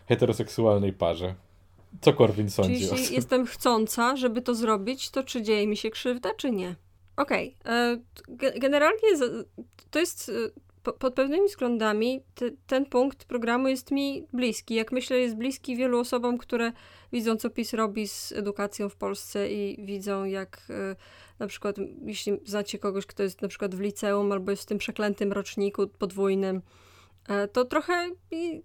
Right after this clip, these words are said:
Speaker 2: trochę się flaga Gadsdena otwiera w kieszeni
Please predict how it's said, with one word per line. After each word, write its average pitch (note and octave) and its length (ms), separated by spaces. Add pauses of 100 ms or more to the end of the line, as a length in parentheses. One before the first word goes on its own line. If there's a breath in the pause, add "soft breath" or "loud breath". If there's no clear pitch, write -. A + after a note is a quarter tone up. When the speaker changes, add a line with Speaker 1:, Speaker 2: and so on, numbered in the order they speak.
(100)
Speaker 2:
trochę F#4 280
się F4+ 180
flaga F4 400
Gadsdena D#4 640
otwiera C#4 400
w - 100
kieszeni A3 600